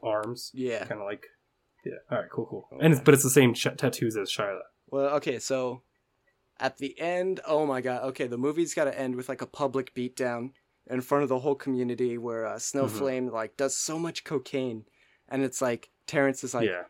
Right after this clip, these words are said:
Speaker 2: "You've never done this much <laughs> cocaine before.
Speaker 1: <laughs>
Speaker 2: It might,
Speaker 1: Yeah.
Speaker 2: you might overdo it." And then he's like, "I have to in order to save
Speaker 1: Yeah.
Speaker 2: the neighborhood." And,
Speaker 1: My
Speaker 2: uh,
Speaker 1: son in the neighborhood, yeah. This is for my
Speaker 2: yeah.
Speaker 1: son.
Speaker 2: So he has, like, a super cocaine fit where he, uh, almost beats the Floronic Man to death.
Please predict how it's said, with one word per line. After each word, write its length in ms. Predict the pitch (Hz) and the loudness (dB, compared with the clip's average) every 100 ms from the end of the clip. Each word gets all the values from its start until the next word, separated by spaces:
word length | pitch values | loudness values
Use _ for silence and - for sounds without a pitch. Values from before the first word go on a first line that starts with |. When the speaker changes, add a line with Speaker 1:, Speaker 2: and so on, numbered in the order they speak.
| - | -10
Speaker 2:
"You've 180 | 139 | -8
never 200 | 135 135 | -4 -4
done 200 | 139 147 131 | -2 -2 0
this 240 | 135 - | -2 0
much 280 | 147 120 - | 0 2 4
<laughs> 20 | |
cocaine 580 | - 185 - - 151 143 | 4 2 0 -2 -2 -2
before. 420 | 127 - 131 110 | -4 -4 -4 0
Speaker 1:
<laughs> 320 | 156 - - | 0 -2 -6
Speaker 2:
It 160 | - 170 | 0 0
might, 260 | 165 165 160 | 4 2 6
Speaker 1:
Yeah. 260 | 120 110 - | 8 8 6
Speaker 2:
you 180 | 175 180 | 2 6
might 200 | 185 214 | 8 8
overdo 520 | 190 147 139 - 233 | 8 4 0 2 4
it." 180 | 156 - _ _ _ _ - | 2 0 _ _ _ _ -2
And 200 | 151 160 | 0 4
then 140 | 147 | 4
he's 140 | 156 135 | 4 0
like, 200 | 127 123 | -2 -2
"I 100 | 127 | -6
have 380 | - 131 120 - | -2 -2 -2 -2
to 200 | 135 117 | -2 -2
in 120 | 120 | -4
order 220 | 123 127 | -4 -4
to 120 | 135 | -2
save 280 | 135 160 147 | 0 2 2
Speaker 1:
Yeah. 60 | 107 | 2
Speaker 2:
the 80 | |
neighborhood." 680 | 131 143 139 127 131 120 117 _ _ _ _ - | 2 2 2 0 -2 -6 -8 _ _ _ _ -4
And, 220 | 139 123 | 0 4
Speaker 1:
My 80 | 127 | 4
Speaker 2:
uh, 20 | |
Speaker 1:
son 460 | 135 - 135 120 110 | 6 10 10 8 4
in 140 | 110 | 0
the 100 | 113 | 2
neighborhood, 560 | 120 120 113 107 110 110 | 4 4 2 -2 -2 -2
yeah. 300 | 101 101 98 | -6 -8 0
This 160 | 135 127 | 2 4
is 120 | 117 | 2
for 120 | 170 | 2
my 80 | 127 | 2
Speaker 2:
yeah. 40 | - | 2
Speaker 1:
son. 460 | - 135 120 113 - _ _ - | 2 2 0 -2 -12 _ _ -10
Speaker 2:
So 240 | - 143 | 0 2
he 100 | 139 | 4
has, 260 | 143 147 151 | 4 2 0
like, 140 | 143 | -4
a 40 | - | -6
super 360 | - 151 143 | -6 -4 -4
cocaine 560 | 135 - 135 - 139 135 | -4 -2 -4 -2 -2 -2
fit 400 | - 131 127 - | -2 -4 -4 -6
where 120 | 135 131 | -4 -4
he, 300 | 135 135 127 | -2 -2 -2
uh, 140 | 117 107 | -2 -2
almost 380 | 135 135 131 | 0 0 -2
beats 240 | - 135 - | -2 -2 -2
the 80 | 139 | -4
Floronic 520 | 143 131 127 135 - | 0 2 2 2 -2
Man 200 | 120 117 | -6 -6
to 120 | - | -8
death. 280 | 117 123 113 | -6 -6 -6